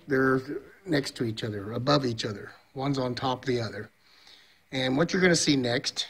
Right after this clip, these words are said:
is a little bit of a zoom in here, and I'm gonna put the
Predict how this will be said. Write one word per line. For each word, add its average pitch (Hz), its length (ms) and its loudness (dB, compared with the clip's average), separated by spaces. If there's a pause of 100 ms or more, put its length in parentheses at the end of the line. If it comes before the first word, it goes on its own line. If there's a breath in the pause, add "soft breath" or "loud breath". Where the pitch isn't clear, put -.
is 135 200 -2
a 131 40 0
little 165 200 2
bit 160 160 6
of 147 80 4
a 135 60 2
zoom 139 360 8
in 120 200 4
here, 120 360 -4 (440 soft breath)
and 131 80 -6
I'm 139 60 0
gonna 156 120 4
put 165 240 -2
the 120 240 2